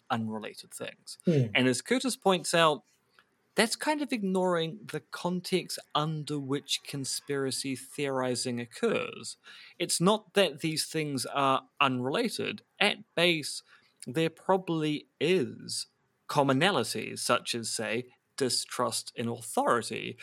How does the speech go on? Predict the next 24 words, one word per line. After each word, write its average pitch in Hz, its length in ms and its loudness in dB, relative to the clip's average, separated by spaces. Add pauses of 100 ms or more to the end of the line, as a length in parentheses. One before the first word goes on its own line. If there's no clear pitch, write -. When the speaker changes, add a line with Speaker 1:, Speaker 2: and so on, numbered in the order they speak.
(280)
Speaker 1:
or 147 160 6
distrusting 127 880 -2
certain 127 600 0
types 117 460 -4
of 120 240 -4 (100)
expert 117 800 -2 (260)
or 135 160 2
sources 123 600 0
of 127 220 -4
expertise. - 840 -6 (400)
Speaker 2:
So, 180 600 6 (680)
monological 214 600 6
belief 147 220 4
systems, 139 840 4 (800)
it 190 120 2
seems 196 280 6
they're, 156 420 6
they're, 175 180 4
they're 170 240 6
okay 190 340 6
in 247 280 6
the 226 120 6
respect 156 680 4
of 135 580 4